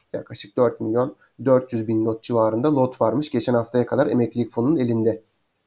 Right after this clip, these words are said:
Tabii bahsettiğim bu, e, iki, iki buçuk milyonluk lotu zaten sattığı lotun bir miktarını zaten hisse endeks düşerken Oyak Çimento'nun aşağı düşmesinden kaynaklı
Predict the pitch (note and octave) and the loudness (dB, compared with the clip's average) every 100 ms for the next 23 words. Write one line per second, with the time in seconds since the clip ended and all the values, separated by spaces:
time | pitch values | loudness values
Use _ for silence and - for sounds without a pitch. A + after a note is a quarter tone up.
0 | _ _ _ _ _ C3 C3 C#3+ - B2+ | _ _ _ _ _ 0 2 0 2 2
1 | - C3 - B2 A#2 A#2 - - A#2+ A2+ | 2 -2 -2 -2 0 -2 -2 -6 -4 -2
2 | C3 - C3 D3 B2+ - B2 A2+ A2+ A2 | -2 -2 0 -2 -2 -4 -2 0 0 0
3 | D3 D3+ D3+ C#3 A2+ C#3 D3+ - - _ | 0 2 0 2 2 0 -2 -10 -20 _
4 | - A#2 - C3+ C#3 A2+ - A2 A2+ G#2+ | -2 -2 2 4 4 2 -2 -2 -2 -2
5 | A#2+ A2+ A2 A2+ C#3 B2+ C#3 - - _ | 0 2 0 0 0 2 0 -2 -16 _
6 | _ C#3+ - D3+ D#3 - - A#2 A#2+ C3+ | _ -2 2 2 0 -6 -6 -4 -2 -2
7 | - C3 - D3 D3 C3+ B2 B2+ C3+ - | -2 -4 2 2 2 0 2 2 2 0
8 | C3 B2+ C3+ E3 B2 B2+ B2+ A#2 C3+ - | 0 2 2 2 2 0 0 0 0 2
9 | C#3+ D#3 C#3+ A#2 A2+ A#2 A2+ | 2 2 2 0 -2 -4 -6